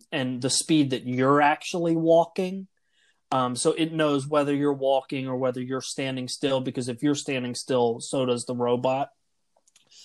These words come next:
um, from what I've seen. So I don't know if it actually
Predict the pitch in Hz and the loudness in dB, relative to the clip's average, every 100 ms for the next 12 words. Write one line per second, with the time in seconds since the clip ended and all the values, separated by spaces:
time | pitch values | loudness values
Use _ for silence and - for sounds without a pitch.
0 | - - 135 131 131 - 139 139 139 139 | -20 -2 2 2 0 0 2 6 6 6
1 | 131 - 151 143 139 - 123 123 147 143 | 2 0 0 2 0 2 2 2 -2 -2
2 | 147 143 131 120 131 123 - 123 | -2 0 -2 -2 -4 -4 -6 -8